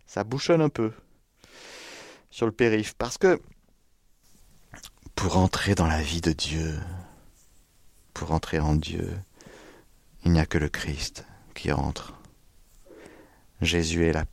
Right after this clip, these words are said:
porte. Jésus est le chemin. Jésus est la vie. Il est la vérité. Et ce n'est que en Jésus que nous entrons au ciel. Il n'y a pas d'autre porte possible.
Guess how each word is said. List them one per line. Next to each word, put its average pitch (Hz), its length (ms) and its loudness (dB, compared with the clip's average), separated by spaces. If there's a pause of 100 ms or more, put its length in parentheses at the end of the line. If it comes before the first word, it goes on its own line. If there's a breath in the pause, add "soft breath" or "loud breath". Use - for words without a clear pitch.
(140)
porte. - 520 -6 (1000 soft breath)
Jésus 71 340 -2
est 73 60 2
le 73 180 2
chemin. - 480 2 (760 soft breath)
Jésus 78 340 -8
est 76 40 -8
la 71 160 -6
vie. 71 440 -18 (560 soft breath)
Il - 80 -12
est 76 80 -10
la 73 120 -12
vérité. - 560 -18 (160)
Et - 80 -18
ce - 200 -12
n'est 101 280 -8 (280)
que 160 280 -4 (440)
en 151 440 10
Jésus 107 580 0 (260 soft breath)
que 147 80 -2
nous 147 160 4
entrons 87 380 -4 (160)
au 147 80 4
ciel. - 360 -10
Il 110 60 -8
n'y 107 60 -4
a 104 60 -4
pas 156 240 0
d'autre 143 340 0
porte - 300 0
possible. 180 440 0